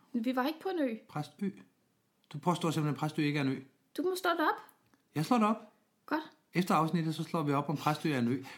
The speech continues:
Speaker 2: Hvad, hvad sætter vi på højkant til, øh, til næste gang? Så må vi afsløre i næste afsnit, om, om hvem af os, der har ret.
Speaker 1: <laughs> Åh, hvor er det dumt. Jamen, det er jo en latte, ligesom vi plejer at være.
Speaker 2: Godt. Men så er der en kaffe latte på højkant
Speaker 1: Du
Speaker 2: på,
Speaker 1: siger,
Speaker 2: og
Speaker 1: at jeg er landet på en ø.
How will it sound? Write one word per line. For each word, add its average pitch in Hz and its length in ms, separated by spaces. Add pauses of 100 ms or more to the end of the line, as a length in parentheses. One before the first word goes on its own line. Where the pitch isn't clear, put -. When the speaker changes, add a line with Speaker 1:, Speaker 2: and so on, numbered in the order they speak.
(140)
Speaker 2:
Hvad, 180 180
hvad 202 120
sætter 208 180
vi 180 60
på 151 100
højkant 185 380
til, 165 180
øh, 143 320
til 139 120
næste 190 160
gang? 151 80
Så 175 60
må 226 100
vi 185 60
afsløre 165 320
i 147 40
næste 175 220
afsnit, 156 300
om, 139 80
om 127 60 (360)
hvem 143 120
af 147 80
os, 135 80
der 131 100
har 117 80 (100)
ret. 143 60 (140)
Speaker 1:
<laughs> 466 100
Åh, 277 160
hvor 233 80
er 226 40
det 226 160
dumt. - 240 (360)
Jamen, 220 240
det 240 80
er 277 40
jo 302 60
en 220 200
latte, 208 300
ligesom 277 260
vi 220 40
plejer 220 320
at 311 60
være. 247 120
Speaker 2:
Godt. 233 260 (100)
Men 165 100
så 233 100
er 233 60
der 165 240
en 143 140
kaffe 143 220
latte 170 260
på 151 180
højkant 190 320
Speaker 1:
Du 320 80
Speaker 2:
på, 185 60
Speaker 1:
siger, 330 200
Speaker 2:
og 240 160
Speaker 1:
at 247 80
jeg 254 80
er 240 60
landet 254 260
på 269 80
en 240 120
ø. 254 160